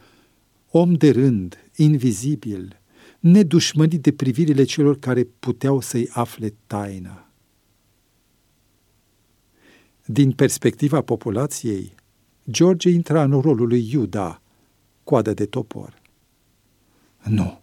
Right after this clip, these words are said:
nu, n-am să rămân. E mai ceva ca Gestapoul. Avi e prieten vechi.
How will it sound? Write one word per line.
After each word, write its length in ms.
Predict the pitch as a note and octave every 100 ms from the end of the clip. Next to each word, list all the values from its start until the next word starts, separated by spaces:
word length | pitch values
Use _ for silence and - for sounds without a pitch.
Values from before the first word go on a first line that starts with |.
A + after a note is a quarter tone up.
| -
nu, 240 | G2+ -
n-am 260 | A2 G2+ F2+
să 180 | - G2+
rămân. 460 | G2 F2 E2 - _ _ _ _ _ _ _ _ - - E3+
E 320 | G#2 G#2 G2
mai 180 | G#2 A2
ceva 300 | - A2+ F#2
ca 160 | A2
Gestapoul. 760 | F#2+ G2 - G2 - F2+ F2 - _ _ _ _ _ _ _
Avi 420 | - G#2+ G#2 A#2+
e 60 | A#2
prieten 400 | A2+ A#2 A#2 A#2
vechi. 280 | G#2 F2